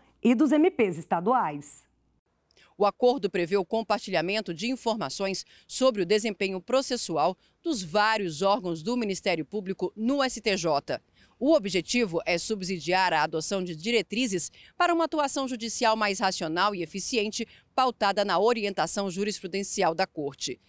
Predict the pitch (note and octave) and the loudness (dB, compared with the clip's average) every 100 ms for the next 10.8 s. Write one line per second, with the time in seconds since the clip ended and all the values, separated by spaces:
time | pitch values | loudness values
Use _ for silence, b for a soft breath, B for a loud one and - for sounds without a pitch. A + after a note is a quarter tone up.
0 | _ - E3+ A#3+ D4+ C4+ A3 F#3+ F3+ F3 | _ -6 -4 0 0 2 -2 0 -4 -4
1 | E3 A3 A#3 F#3+ E3 F#3 G#3+ F3 E3+ E3+ | -4 -4 -4 -4 0 2 2 -2 -2 -2
2 | D#3 D#3 E3 E3 D#3 D3+ D#3 D#3 G3+ G#3 | -2 -2 -4 -6 -8 -8 -8 -6 -8 -4
3 | G#3+ A#3 B3 b b b - A3 - B3 | 0 2 0 b b b -2 0 2 2
4 | C4+ C4 - A#3+ A#3+ F3+ G3+ B3+ G3+ F3 | 2 2 2 0 0 2 4 4 0 0
5 | A3 A3 F3+ A#3 A#3+ A3+ - A#3 A3+ G#3+ | -2 0 -2 -4 -4 -6 -2 0 0 -2
6 | A3+ A#3 - B3 B3 A#3+ - - E3+ E3 | -4 -6 -4 0 0 -2 -8 -2 0 0
7 | D#3 - B B B - A#3 - C#4 B3 | -6 -8 B B B -2 -2 -2 0 2
8 | C#4 C#4 - C4 - C4 B3 A3+ G#3+ G#3+ | 2 -2 -2 -2 0 -4 -2 -4 -2 -4
9 | G3 E3 A3 - G3 F3 - B3+ D#4 D4 | -4 -6 -6 -6 -6 -6 -4 0 2 2
10 | G3+ F3+ C#3+ C#3+ - A3 B3 C4+ | -2 -4 -4 -6 -6 -4 -2 -4